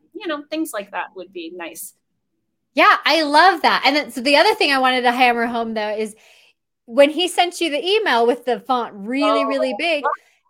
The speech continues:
Speaker 2: take a cue from that and
Speaker 1: Yes.
Speaker 2: respond in kind. Because if you're responding with font that's itty bitty,
Speaker 1: Right.
Speaker 2: that's gonna be hard for them to read. So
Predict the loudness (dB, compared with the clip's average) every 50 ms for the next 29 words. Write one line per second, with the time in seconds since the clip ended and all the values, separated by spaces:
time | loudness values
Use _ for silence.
0 | _ _ -16 -8 -2 0 0 0 0 -2 -6 -6 -6 -12 -14 -8 -4 0 2 4
1 | 4 2 2 0 -4 -4 -4 -4 -4 -8 -8 -6 -6 -6 -6 -8 -10 -14 -20 _
2 | _ -8 -4 -2 0 0 0 0 -2 -4 -8 -12 -12 -8 -6 -4 -2 -2 -2 -4
3 | -4 -6 -8 -8 -8 -8 -8 -10 -12 -12 -12 -10 -10 -10 -12 -12 -12 -8 -6 -6
4 | -6 -6 -8 -12 -12 -10 -8 -6 -6 -6 -6 -8 -10 -8 -6 -4 -4 -4 -4 -6
5 | -8 -10 -8 -8 -10 -10 -10 _ -6 -6 -6 -6 -6 -4 -4 -4 -4 -6 -12 -10
6 | -10 -8 -10 -10 -10 -6 -4 -2 -2 -2 -4 -4 -4 -4 -4 -6 -10 _ _ _
7 | _ _ _ _ _ _ _ _ -2 0 0 0 -2 -6 -10 -10 -8 -8 -8 -8
8 | -8 -8 -8 -8 -6 -6 -6 -6 -8 -10 -12 -12 -8 -6 -6 -8 -8 -10 -14 -14
9 | -14 -10 -10 -8 -8 -8 -8 -8 -10 -12 -8 -6 -6 -4 -4 -6